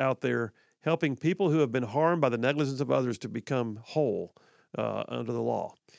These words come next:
So Riley and Jackson Law Firm, here's their number. I'm gonna give it to you. I'm gonna suggest you call 'em. Again, they won't charge you for the call. The number is two zero five, eight seven nine, five thousand. That's Riley and Jackson, two zero five, eight seven nine,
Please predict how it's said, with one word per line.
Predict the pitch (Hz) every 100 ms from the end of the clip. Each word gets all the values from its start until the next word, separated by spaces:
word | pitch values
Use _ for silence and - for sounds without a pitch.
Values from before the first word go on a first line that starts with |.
| - _ _
So | - 156 147 139
Riley | 131 147 196 233
and | 208
Jackson | 151 165 - 156
Law | 139 123
Firm, | - 104 113 - _ _ _
here's | - - 233 233
their | 214
number. | 156 117 110
I'm | 139
gonna | 160
give | 170 156
it |
to | - 123
you. | 120 120
I'm | 143
gonna | 147
suggest | 127 127 170 196
you | 190
call | 160 123
'em. | 117 123 _ _ _ -
Again, | 123 131 165
they | 135 170
won't | 180 156
charge | 165 170
you | 175
for | 185
the | 170
call. | - 113 98 131 _ _ _ _ _ - -
The | 143
number | 143 151 147
is |
two | - 175
zero | 139 165 170
five, | 156 123 117 131 175
eight | 208
seven | - 190 165 147
nine, | 151 131 101 104 110 _ _ _ _
five | _ - 127 123
thousand. | 143 131 101 101
That's | 107 107
Riley | 110 123 165 185 180
and | 139
Jackson, | 151 143 - 110
two | 190 196
zero | 180 139
five, | 147 131
eight | 175 208
seven | - 151 127
nine, | 123 123 117